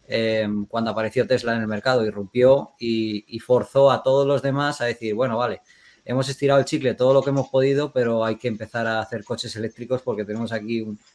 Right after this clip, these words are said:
nuevo componente con el que no contábamos, que tiene los fondos para sacar esto adelante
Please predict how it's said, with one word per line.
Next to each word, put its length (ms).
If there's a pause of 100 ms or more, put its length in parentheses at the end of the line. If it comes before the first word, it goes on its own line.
(260)
nuevo 240
componente 400
con 120
el 60
que 100
no 80
contábamos, 500
que 80
tiene 180
los 220
fondos 400
para 160
sacar 260
esto 180
adelante 480